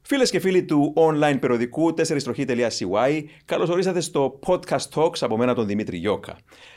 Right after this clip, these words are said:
Ε, σήμερα ετοιμαζόμαστε να σας μιλήσουμε για ένα, ε, θέμα το οποίο ενδιαφέρει όλους μας, διότι είναι, ε, το παρόν, α, και το άμεσο μέλλον της αυτοκίνησης και μιλάμε βεβαίως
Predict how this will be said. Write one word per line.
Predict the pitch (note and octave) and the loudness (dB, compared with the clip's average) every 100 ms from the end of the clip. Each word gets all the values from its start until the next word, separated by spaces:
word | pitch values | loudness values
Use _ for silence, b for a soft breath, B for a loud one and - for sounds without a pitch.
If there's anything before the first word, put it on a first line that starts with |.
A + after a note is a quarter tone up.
| B | B
Ε, | - A2+ A#2 | -2 -2 -2
σήμερα | - G#3 A3 A3+ - - | -2 0 0 0 -4 -8
ετοιμαζόμαστε | D3 C3+ C3+ A#2+ C3+ D3 C#3+ | -6 -2 0 0 0 -2 -2
να | C3+ | -4
σας | B2+ | -2
μιλήσουμε | A2 A2 B2 B2+ | -2 -4 -2 -2
για | B2 A#2 | 0 0
ένα, | A#2+ A2+ A2+ A2 C3 A3 | 0 0 -2 -4 -8 -10
ε, | A2 G#2+ G#2 | -6 -4 -4
θέμα | - C#3+ D3 D#3 D3+ | -4 -2 0 0 -2
το | D#3 | -2
οποίο | A#2+ - C#3 C3+ C3 - | -2 0 0 2 0 -2
ενδιαφέρει | D#3 D#3+ D#3 F3 E3+ | -2 2 2 2 0
όλους | - C#3+ D#3 D3+ | 2 2 2 0
μας, | E3 D#3+ D#3+ - | -2 -4 -6 -2
διότι | C3+ B2+ C3+ C3 - | 0 0 -2 -2 0
είναι, | C3 C3 B2+ B2 B B B | 0 2 0 -2 B B B
ε, | B2 B2+ | -2 -2
το | B2 G3+ | 0 0
παρόν, | G3+ D3+ C#3 E3 G3+ - - | 4 4 4 2 -4 -12 -12
α, | - A#2 A2+ A2+ A2 C3 - b b b | -6 -2 -2 -2 -4 -8 -16 b b b
και | D#3+ | -2
το | D3 D3 | 0 0
άμεσο | D#3 F3 F3 - C#3+ | 4 4 4 2 2
μέλλον | D3 C#3+ A2 F#2 - _ - | 4 4 2 0 -6 _ -6
της | D3 | -2
αυτοκίνησης | C3 - F2+ G2+ G#2+ D3 D3 - - _ | -2 -4 -8 -6 -4 -4 -6 -10 -16 _
και | F3 | -2
μιλάμε | C#3 A#2 A#2+ | 0 0 0
βεβαίως | G#2+ G2+ B2 B2 | 0 0 0 0